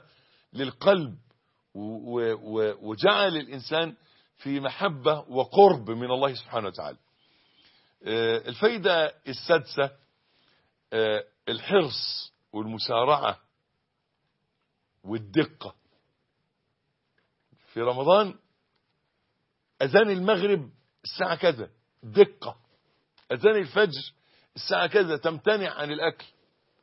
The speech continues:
الدقة، الدقة المفقودة في حياة المسلمين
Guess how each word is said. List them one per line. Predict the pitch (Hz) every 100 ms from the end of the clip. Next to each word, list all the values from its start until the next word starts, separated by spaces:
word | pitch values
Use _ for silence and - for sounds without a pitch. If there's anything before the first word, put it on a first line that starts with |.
| _ _ _ _ _ _ _ _ _ _ -
الدقة، | 123 95 202 - - 117 _ _ _ _ _ _ _ _ _ _ _
الدقة | 101 98 185 185 147
المفقودة | 127 113 - - 175 185 131 107 - _ _ _ _ _ _ _ _
في | - 117
حياة | 113 131 147 131
المسلمين | 127 110 - 113 127 135 117